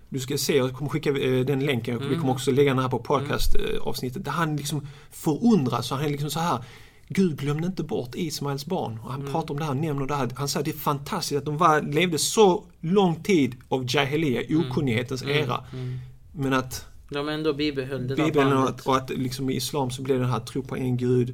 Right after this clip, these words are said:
Speaker 2: Mm.
Speaker 1: du vet, lev rättskaffens och så vidare.
Speaker 2: Mm.
Speaker 1: Ja, din andra vers.
Speaker 2: Min andra. Eh, "Du kommer att söka mig och finna mig när du söker mig med hela ditt hjärta."
Speaker 1: Och det hittar vi i?
Speaker 2: I Jeremia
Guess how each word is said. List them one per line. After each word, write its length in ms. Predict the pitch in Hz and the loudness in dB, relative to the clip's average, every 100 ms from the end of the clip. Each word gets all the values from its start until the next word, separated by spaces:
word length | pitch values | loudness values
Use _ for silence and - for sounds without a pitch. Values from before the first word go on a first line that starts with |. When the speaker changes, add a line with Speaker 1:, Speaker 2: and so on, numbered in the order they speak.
| - | -8
Speaker 2:
Mm. 280 | 139 131 123 127 | -12 -10 -10 -4
Speaker 1:
du 100 | 113 | -4
vet, 280 | 110 - | -4 -8
lev 320 | 127 131 120 123 | -4 -2 -2 -2
rättskaffens 720 | 127 127 127 120 - 120 - | -4 -2 -2 -2 -4 -6 -6
och 80 | - | -6
så 120 | 120 | -4
vidare. 260 | 120 110 | -2 -2
Speaker 2:
Mm. 120 | 107 110 - - - - - - - - - _ | -4 -6 -14 -20 -20 -20 -20 -20 -20 -20 -20 _
Speaker 1:
Ja, 220 | 143 233 247 - | 4 4 2 -6
din 280 | - 196 180 | 2 4 4
andra 320 | 196 135 123 | 2 0 -2
vers. 280 | 113 175 175 | 0 2 2
Speaker 2:
Min 160 | 185 | 2
andra. 340 | 175 175 135 135 - - - - | 2 0 -2 -6 -8 -20 -16 -8
Eh, 800 | 139 143 143 143 139 135 135 - - - - - - | -2 0 0 0 -2 -4 -6 -10 -16 -20 -20 -20 -20
"Du 200 | 147 160 | -10 -8
kommer 340 | - 170 165 | -4 -2 0
att 140 | 160 165 | 0 -2
söka 520 | - 180 202 - 139 | 0 0 0 -2 -2
mig 300 | 139 139 123 | -2 -2 -2
och 200 | 127 - | -4 -4
finna 380 | - 180 165 117 | -2 0 -2 -4
mig 280 | 113 107 - - - - - - - | -8 -10 -14 -20 -20 -20 -20 -20 -8
när 140 | 143 | -6
du 120 | 135 135 | -4 -4
söker 400 | 165 139 135 123 | -2 -2 -4 -6
mig 180 | 127 120 | -6 -6
med 120 | 120 | -6
hela 300 | 131 131 113 | -6 -4 -6
ditt 240 | 117 113 | -10 -10
hjärta." 360 | 120 127 - - - - _ - | -10 -10 -16 -20 -20 -20 _ -10
Speaker 1:
Och 100 | 127 | -4
det 100 | 127 | -2
hittar 320 | 123 127 120 | -2 -4 -4
vi 100 | 113 | -4
i? 400 | - 117 110 110 - | -4 -4 -6 -6 -6
Speaker 2:
I 300 | 131 131 135 | -6 -2 -2
Jeremia 640 | 139 135 139 147 135 - | 0 -2 -4 -6 -6 -8